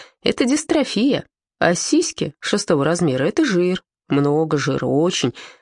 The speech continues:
Плюс пара молочных желёз. Жир не может взять и весь собраться в одном месте.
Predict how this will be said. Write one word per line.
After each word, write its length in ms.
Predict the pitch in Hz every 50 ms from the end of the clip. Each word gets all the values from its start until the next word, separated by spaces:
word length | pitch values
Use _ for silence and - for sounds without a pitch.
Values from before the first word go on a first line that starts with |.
| _ -
Плюс 260 | - 254 269 247 -
пара 360 | - 220 214 190 180 180 170 -
молочных 560 | 185 185 185 170 170 165 - - 175 165 156
желёз. 420 | 160 175 190 175 143 120 117 - - - - - _ _ _ _ _ -
Жир 380 | - 190 220 285 349 349 311
не 100 | 285 240
может 320 | 226 247 294 330 302 226 196
взять 400 | 196 185 190 156 139 - - -
и 200 | 160 151 143 139
весь 280 | 147 170 190 165 -
собраться 480 | - - 160 160 151 139 127 - - 139
в 40 | 143
одном 260 | 135 147 156 160 160
месте. 380 | 147 135 135 - - - 127